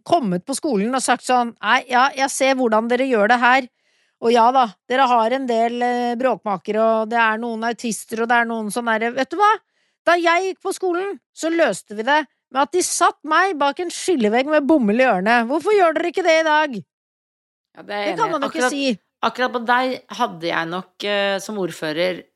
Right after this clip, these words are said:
Speaker 2: eh, fremdeles sagt, «Vi må ha egen skillevegg til hun der, eh,
Speaker 1: <laughs>
Speaker 2: førtisjuåringen der.»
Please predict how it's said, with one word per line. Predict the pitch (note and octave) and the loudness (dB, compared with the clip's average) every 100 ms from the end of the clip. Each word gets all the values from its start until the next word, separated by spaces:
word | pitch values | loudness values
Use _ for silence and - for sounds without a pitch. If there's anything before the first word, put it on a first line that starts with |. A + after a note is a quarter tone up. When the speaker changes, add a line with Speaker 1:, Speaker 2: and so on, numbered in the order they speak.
| - | -8
Speaker 2:
eh, | - E3 E3 D#3+ D#3 - | -2 0 0 -2 -4 -6
fremdeles | G#3+ G#3 F#3+ D#3 E3 F3+ | -2 0 0 0 0 0
sagt, | F3+ F3 - - _ | -2 -2 -12 -20 _
«Vi | G3+ G3+ | -6 -2
må | G3+ | 0
ha | G3+ - | 0 2
egen | F#3 D#3+ E3+ | -2 -2 -4
skillevegg | - D#3+ C#3+ D#3+ | -6 -6 -6 -8
til | - E3+ | -6 -6
hun | D#3+ D#3+ | -6 -6
der, | D#3 D3+ C#3+ | -2 -2 -2
eh, | D#3 D3 D#3 E3+ | -4 -4 -4 -6
Speaker 1:
<laughs> | - | -8
Speaker 2:
førtisjuåringen | E3+ F3+ E3+ F3+ D#3+ F3 F#3+ G#3+ | -6 -6 -4 -2 -2 -4 -4 0
der.» | F#3+ | 2